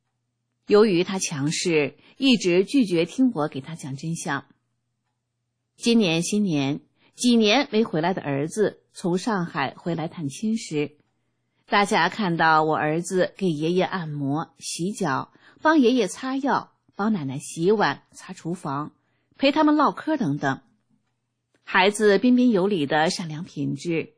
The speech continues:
谈吐有度的风度，爷爷、奶奶、大姑非常欣赏。孩子爷爷在家宴上面向十多人，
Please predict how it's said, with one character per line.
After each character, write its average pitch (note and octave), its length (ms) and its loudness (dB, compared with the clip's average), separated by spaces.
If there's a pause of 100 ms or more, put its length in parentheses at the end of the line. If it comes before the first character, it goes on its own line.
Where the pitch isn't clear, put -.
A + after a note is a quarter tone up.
(360)
谈 C#4 240 2
吐 D#4 160 -2
有 F#3+ 180 2
度 A3 120 -2
的 F3 100 0
风 C#4 300 2
度， A3+ 300 -2 (420)
爷 E3 240 2
爷、 G#3 360 2
奶 D3 300 -8
奶、 D#3+ 340 -2
大 E3+ 220 -12
姑 F#3 360 -4
非 D4+ 220 -4
常 F3+ 200 -8
欣 D#3 260 -6
赏。 C#3+ 340 -8 (1300)
孩 G3+ 240 2
子 G#3+ 160 4
爷 E3+ 220 2
爷 F#3 280 2
在 F3 160 -4
家 F#3+ 240 -2
宴 F#3 300 -2
上 B2+ 320 -6 (160)
面 B3 200 2
向 F3+ 300 0
十 F3+ 160 -6
多 G#3+ 180 -4
人， C#3+ 380 -4